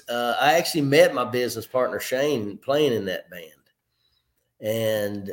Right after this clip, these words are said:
um, you know, we used to play he-, in Danville, uh, you know, back in the nineties and stuff. And then whenever I went off to be a professor, that was kind of the end of the band. But I still play in a rock band currently.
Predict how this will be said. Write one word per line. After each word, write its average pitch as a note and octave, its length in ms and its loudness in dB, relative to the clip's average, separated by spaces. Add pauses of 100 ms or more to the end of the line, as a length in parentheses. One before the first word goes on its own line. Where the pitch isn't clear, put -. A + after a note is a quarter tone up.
um, G2 760 -6 (280)
you A#2 160 -10
know, G2 140 -8
we G#2 180 -8
used A2+ 200 -6
to - 60 -20
play A2+ 380 0
he-, G#2 480 -4
in G2+ 140 -4
Danville, G2+ 760 -4 (200)
uh, F2 300 -4 (240)
you F2+ 100 -6
know, E2+ 260 -8
back F#2+ 300 0
in F2 100 -4
the E2 80 -6
nineties G2 540 -4
and E2 100 -12
stuff. E2+ 420 -2
And E2+ 100 -10
then F2+ 160 -6
whenever G2+ 360 0
I G2+ 80 2
went G2+ 220 0
off F#2+ 240 -6
to - 60 -20
be G2 120 -4
a F2+ 60 -4
professor, G#2+ 640 -2
that F#2 120 2
was F2 100 -8
kind F#2 260 -4
of D2+ 80 -6
the E2 80 -8
end E2+ 200 -8
of D#2 60 -16
the D#2+ 60 -16
band. G2 460 -4 (540)
But A2+ 140 6
I E3 100 10
still E3+ 280 8
play C#3 300 8
in A#2 60 4
a G#2+ 60 2
rock G#2 300 2
band G2+ 360 -4
currently. G2+ 760 -2